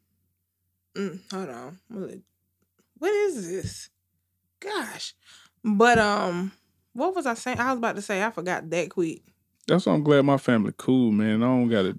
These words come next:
Speaker 1: That's
Speaker 2: deal
Speaker 1: what I'm
Speaker 2: with no
Speaker 1: saying. My
Speaker 2: shit
Speaker 1: family
Speaker 2: like
Speaker 1: cool
Speaker 2: that.
Speaker 1: too. Like, we cool. We, now, we talk a little shit now. We do that. But it's all out of love. We love you. If we don't talk shit to you, that mean we don't like you.
Speaker 2: If I don't
Speaker 1: That mean,
Speaker 2: talk
Speaker 1: that
Speaker 2: shit to
Speaker 1: really
Speaker 2: you, that
Speaker 1: mean when
Speaker 2: mean
Speaker 1: we don't
Speaker 2: you
Speaker 1: say
Speaker 2: fuck
Speaker 1: nothing to
Speaker 2: home.
Speaker 1: you, that mean we don't like you.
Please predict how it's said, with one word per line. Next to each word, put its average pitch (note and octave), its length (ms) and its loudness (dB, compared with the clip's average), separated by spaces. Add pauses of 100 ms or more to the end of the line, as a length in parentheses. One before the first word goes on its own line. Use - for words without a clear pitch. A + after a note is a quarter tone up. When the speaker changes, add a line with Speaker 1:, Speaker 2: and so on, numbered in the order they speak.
Speaker 1:
That's - 180 6
Speaker 2:
deal A4+ 60 4
Speaker 1:
what A4 80 6
I'm G#4+ 80 4
Speaker 2:
with - 20 4
no G#4+ 60 6
Speaker 1:
saying. D4+ 120 6
My E4 80 8
Speaker 2:
shit G#4 80 0
Speaker 1:
family E4 220 6
Speaker 2:
like D4+ 80 -4
Speaker 1:
cool - 160 6
Speaker 2:
that. - 80 0
Speaker 1:
too. F4 360 2
Like, G#3+ 220 2
we C4+ 140 0
cool. D#4+ 240 2
We, D#4 160 2
now, D4+ 200 6
we G4+ 120 8
talk A4 240 10
a G4+ 60 6
little E4+ 140 8
shit E4+ 340 4
now. G3+ 260 -4 (340)
We G#3 240 0
do F4+ 240 10
that. C#4+ 240 6 (840)
But G3 180 -2
it's G#3 140 0
all A3+ 240 8
out B3 200 10
of D4+ 60 8
love. G3+ 280 4 (100)
We F#3+ 160 -2
love G#3+ 280 2
you. - 160 -12 (540)
If E3+ 140 -4
we G#3+ 80 0
don't A#3+ 160 2
talk - 220 6
shit E4 240 -2
to F4+ 80 6
you, E4+ 140 6
that A#3+ 140 4
mean A3+ 180 2
we A3+ 80 0
don't A3+ 160 2
like G3+ 260 0
you. - 80 -20 (1300)
Speaker 2:
If - 100 -4
I - 40 4
don't C4+ 100 6
Speaker 1:
That A3 140 6
mean, B3+ 100 8
Speaker 2:
talk G#3 60 4
Speaker 1:
that B3+ 120 6
Speaker 2:
shit C4+ 40 6
to B3+ 40 0
Speaker 1:
really D#4+ 160 6
Speaker 2:
you, C#4 60 8
that - 60 6
Speaker 1:
mean A#3+ 180 8
when A#3+ 140 6
Speaker 2:
mean C4+ 60 4
Speaker 1:
we A#3+ 80 6
don't D#4 100 8
Speaker 2:
you D#4+ 40 8
Speaker 1:
say E4+ 160 6
Speaker 2:
fuck D4 80 4
Speaker 1:
nothing D4+ 200 6
to C#4 100 6
Speaker 2:
home. G4+ 80 8
Speaker 1:
you, F4+ 80 8
that D4+ 160 8
mean C#4 180 4
we C4+ 60 4
don't C4 180 8
like A#3 300 6
you. - 80 -16